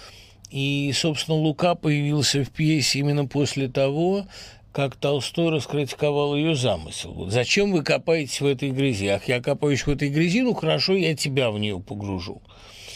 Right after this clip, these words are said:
И, конечно, дробный старческий говорок Луки — это почти стенограмма речи Толстого, быстрый, полный солёных словечек,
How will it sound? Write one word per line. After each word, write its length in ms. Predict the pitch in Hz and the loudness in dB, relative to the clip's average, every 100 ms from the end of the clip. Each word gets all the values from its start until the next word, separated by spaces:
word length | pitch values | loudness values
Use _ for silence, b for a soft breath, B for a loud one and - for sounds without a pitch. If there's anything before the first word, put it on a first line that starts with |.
| B B - | B B -6
И, 120 | 147 | -2
конечно, 560 | 196 214 254 208 196 170 | 2 2 2 2 2 2
дробный 540 | 165 196 185 170 160 | 4 4 2 0 -2
старческий 520 | - 175 143 - 147 | 2 0 0 -2 -4
говорок 480 | 139 156 165 160 147 | 0 2 2 0 -2
Луки — 340 | 175 165 - 226 | -2 0 0 0
это 200 | 202 180 | 0 -2
почти 400 | 175 156 - 190 | -2 -2 -2 -2
стенограмма 760 | - 175 170 143 175 175 165 | 0 0 0 2 2 2 2
речи 340 | 156 160 - 147 | 2 0 -2 -2
Толстого, 720 | 170 175 156 - 165 135 113 | 0 0 -2 -2 0 2 0
быстрый, 540 | 143 202 - 156 147 | 0 0 0 -2 -2
полный 400 | 123 156 160 143 | -2 0 0 0
солёных 540 | - 135 139 135 131 | -2 -2 -2 -2 -4
словечек, 760 | - 143 151 170 190 - 151 | -4 -2 0 2 0 -2 -6